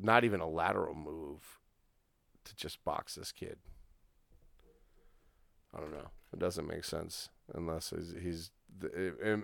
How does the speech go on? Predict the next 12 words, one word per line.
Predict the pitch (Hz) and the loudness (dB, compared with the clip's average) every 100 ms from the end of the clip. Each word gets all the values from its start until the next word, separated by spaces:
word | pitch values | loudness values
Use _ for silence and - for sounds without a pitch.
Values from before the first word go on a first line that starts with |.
| 90 | 4
it | 110 104 | 4 6
makes | 120 104 | 4 4
sense | - 117 107 | 4 4 4
if | 98 | 0
there's | 104 98 | 2 2
a | 92 | 2
bigger | 87 92 85 | 0 0 -2
picture | - 90 - 85 | -4 -4 -2 -6
afoot | 82 - 87 - | -6 -4 -4 -4
here, | 80 78 - _ _ _ _ _ _ - _ | -8 -8 -12 _ _ _ _ _ _ -20 _
outside | - 107 - - 101 90 | 8 8 8 6 8 8
of | 87 85 - | 4 2 -6